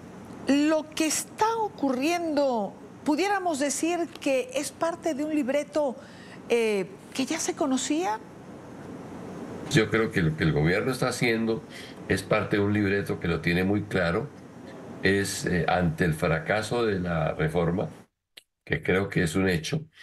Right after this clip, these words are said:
Speaker 2: eh, el gobierno dice, "Bueno, yo tengo mi, mi alternativa, que es tomarme el sistema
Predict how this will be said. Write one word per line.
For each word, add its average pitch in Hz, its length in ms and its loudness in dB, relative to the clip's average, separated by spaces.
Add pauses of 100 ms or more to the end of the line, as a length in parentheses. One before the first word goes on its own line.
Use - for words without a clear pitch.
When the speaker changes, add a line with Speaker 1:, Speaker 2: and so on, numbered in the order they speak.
(600)
Speaker 2:
eh, 87 300 4
el 85 140 4
gobierno 87 340 4
dice, 104 200 2
"Bueno, 117 280 2
yo - 200 2
tengo 123 540 -2
mi, 80 600 2 (400)
mi 90 180 4
alternativa, 85 840 2 (760)
que 104 120 2
es 104 140 0
tomarme 117 380 2
el 131 60 -2
sistema 113 720 0